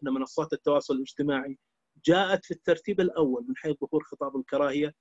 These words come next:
ثم الإذاعات كذا بعدها، ثم ال-، المطبوعات. وأعتقد قبل ثلاث س-، ثلاث سنوات كان في ندوة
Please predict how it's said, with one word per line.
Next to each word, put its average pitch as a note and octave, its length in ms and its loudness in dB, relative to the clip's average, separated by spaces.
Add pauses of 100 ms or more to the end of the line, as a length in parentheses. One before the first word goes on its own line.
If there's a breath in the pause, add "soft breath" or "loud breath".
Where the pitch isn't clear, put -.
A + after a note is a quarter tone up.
(380)
ثم F3 160 4
الإذاعات D3+ 640 2 (340)
كذا C#3+ 260 2
بعدها، C3+ 500 2
ثم D3 300 0
ال-، C#3+ 480 0 (240)
المطبوعات. C3+ 640 0 (760)
وأعتقد E3+ 500 2
قبل D#3 720 4 (160)
ثلاث E3+ 200 4
س-، C#3 380 0 (140)
ثلاث E3 160 4
سنوات D3+ 420 0
كان D3 240 2
في C#3 280 -2 (920)
ندوة C3+ 520 4